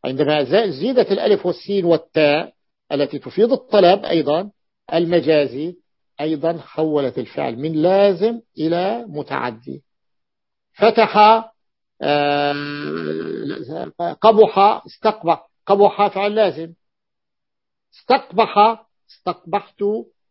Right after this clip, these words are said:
السلوك السيء، أصبح متعديا. أما فتح فهي فعل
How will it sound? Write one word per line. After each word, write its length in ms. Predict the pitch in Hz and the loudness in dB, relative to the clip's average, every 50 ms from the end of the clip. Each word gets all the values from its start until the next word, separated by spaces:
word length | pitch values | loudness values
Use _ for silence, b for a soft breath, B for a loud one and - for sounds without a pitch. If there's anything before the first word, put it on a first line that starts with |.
| _ _ - - | _ _ -20 -20
السلوك 540 | - - - 170 170 180 196 196 185 - 180 | -18 -8 0 2 4 6 6 6 4 4 2
السيء، 760 | 170 175 - - - 147 - - 180 165 147 143 139 143 - _ _ _ _ _ _ - | 2 2 2 -2 -8 -12 -6 -2 -2 0 0 0 -4 -4 -6 _ _ _ _ _ _ -14
أصبح 320 | 156 139 - - 160 - 170 | -14 -14 -10 -12 -8 -6 -6
متعديا. 580 | 170 175 170 160 175 190 170 139 131 113 107 - _ _ _ _ - | -6 -6 -6 -4 -4 -4 -4 -4 -8 -8 -8 -10 _ _ _ _ -6
أما 220 | 156 143 151 151 151 | -6 -4 -2 -4 -4
فتح 360 | - 208 214 - 180 - 208 | -2 -2 -4 -4 -4 -6 -6
فهي 260 | 180 - 156 143 131 | -4 -4 -4 -4 -4
فعل 500 | - - 151 143 143 147 160 175 202 208 | -4 -4 -4 -4 0 0 0 0 -2 -4